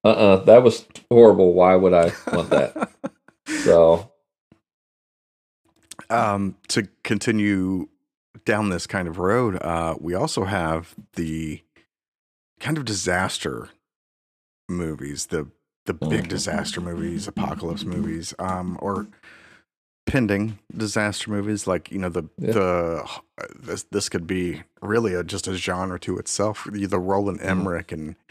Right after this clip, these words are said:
Speaker 2: kind of Avi Arad and Michael Bay kind of big budget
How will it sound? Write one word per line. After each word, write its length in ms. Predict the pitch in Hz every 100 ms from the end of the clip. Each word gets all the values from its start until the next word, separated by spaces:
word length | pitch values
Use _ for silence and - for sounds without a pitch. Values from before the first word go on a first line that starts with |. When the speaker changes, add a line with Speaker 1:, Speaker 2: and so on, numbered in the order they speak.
| - - - _ - _
Speaker 2:
kind 180 | - 87
of 60 | 82
Avi 360 | 85 92 90 87
Arad 540 | 85 90 87 87 87
and 240 | 82 85 - -
Michael 320 | 80 87 85
Bay 380 | 82 85 87 85
kind 280 | - 82 78
of 380 | 82 73 - - _ _ -
big 240 | 90 87
budget 520 | 95 92 87 87 87